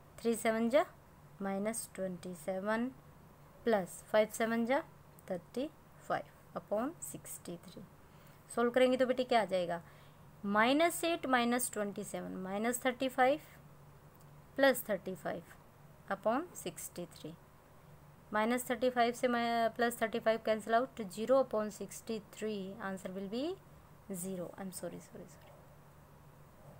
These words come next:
क्या आ जाएगा बच्चे यहाँ पे आपका,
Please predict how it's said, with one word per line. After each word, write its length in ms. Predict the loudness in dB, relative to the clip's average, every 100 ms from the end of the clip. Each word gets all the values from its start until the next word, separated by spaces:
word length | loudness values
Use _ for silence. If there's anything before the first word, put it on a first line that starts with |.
| -20 -20 -20 -20 -20 -20 -20 -20 -20 -20 -6
क्या 120 | 2
आ 20 | 2
जाएगा 280 | 2 2
बच्चे 280 | 0 0 -2
यहाँ 160 | -2 -2
पे 120 | 0
आपका, 320 | 0 0 -4